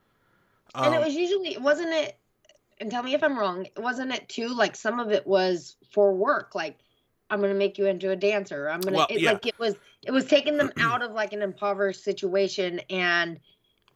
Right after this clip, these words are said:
Speaker 1: bettering
Speaker 2: Not,
Speaker 1: their lives.
Speaker 2: not so much impoverished. There, I think one of 'em's family, even though he has an American accent, was from Australia. Um,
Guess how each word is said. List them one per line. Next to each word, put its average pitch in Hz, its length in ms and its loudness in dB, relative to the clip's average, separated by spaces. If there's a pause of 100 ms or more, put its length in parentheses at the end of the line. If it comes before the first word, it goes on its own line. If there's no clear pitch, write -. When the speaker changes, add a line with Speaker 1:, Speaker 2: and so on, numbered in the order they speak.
(300)
Speaker 1:
bettering 208 440 4
Speaker 2:
Not, - 20 -10
Speaker 1:
their 165 140 -4
lives. 135 360 -12
Speaker 2:
not 202 260 4
so 202 140 -4
much 170 220 -2
impoverished. 123 580 -4
There, 139 260 -6
I 135 80 -4
think 147 140 -6
one 135 160 -2
of 156 80 -6
'em's 131 440 -8
family, 131 460 -4
even 135 140 -8
though 131 80 -2
he 117 100 -4
has 127 180 -4
an 120 60 -8
American 120 360 -8
accent, 123 400 -8
was 113 160 -10
from 120 220 -8
Australia. 110 680 -6 (680)
Um, 110 500 -10